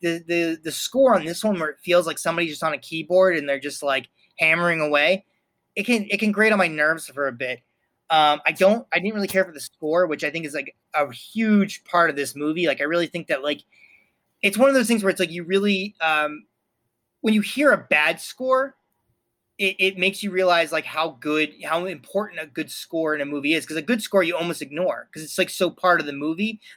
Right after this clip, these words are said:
that it doesn't stand out. It, it, it, it's, like, it's just as part of, like, the cast and the, and the, the, the cinematography and everything.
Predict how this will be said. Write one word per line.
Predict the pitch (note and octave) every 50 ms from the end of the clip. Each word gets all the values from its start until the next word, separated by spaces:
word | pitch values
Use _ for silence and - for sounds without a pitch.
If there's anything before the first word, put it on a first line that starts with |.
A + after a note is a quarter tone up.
| -
that | - E3
it | D3+
doesn't | D#3+ D#3+ D3+ D#3+
stand | D3+ - - - E3+ D#3 D3 C#3
out. | C#3 C#3 D3+ E3 -
It, | D3+ D3+ C#3+ _ - - - - -
it, | F3 E3 F3 E3+
it, | E3+ D#3 - _ -
it's, | - F#3 - -
like, | F3 D3+ - - - - -
it's | - E3+ B2+ -
just | - F#3 F#3 F3+ F#3
as | E3+ -
part | _ - F3 E3+ E3
of, | D#3+
like, | D3+ - -
the | D3+
cast | - - - D#3+ D3+ D3+ D#3 D3+ - - - _ _ _ _ _ _ _ -
and | D3+ D3 D3
the, | D3 C#3+ C#3+ D3+ - - E3+ F3
and | D#3+ D3
the, | D3 C#3+ C3+ C3+ C3+ C3
the, | C#3 C3 B2+ B2 _ -
the | D3+
cinematography | B2 - E3+ E3 D#3 C#3+ - D3+ D3 D3+ D3+ D#3 D3 - - D3+
and | C#3+ D3+
everything. | D3 D#3 E3 E3 C#3+ - C#3 B2+ B2 A#2+